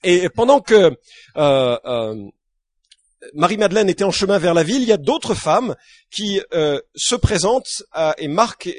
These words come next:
nous dit qu'il y avait, euh, euh, avec elle une, euh,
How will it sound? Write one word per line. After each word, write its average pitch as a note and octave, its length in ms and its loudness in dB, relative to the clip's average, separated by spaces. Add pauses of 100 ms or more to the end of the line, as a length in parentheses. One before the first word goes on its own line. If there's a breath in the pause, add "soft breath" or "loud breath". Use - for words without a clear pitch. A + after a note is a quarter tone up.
nous D3+ 360 -4
dit E3+ 200 -8
qu'il E3+ 240 -12
y D#3 80 -2
avait, D3+ 260 0
euh, C3+ 160 -2 (180)
euh, A#2+ 300 -6
avec D#3+ 300 -4
elle F3+ 240 0 (440 soft breath)
une, E3 260 0
euh, C3 540 2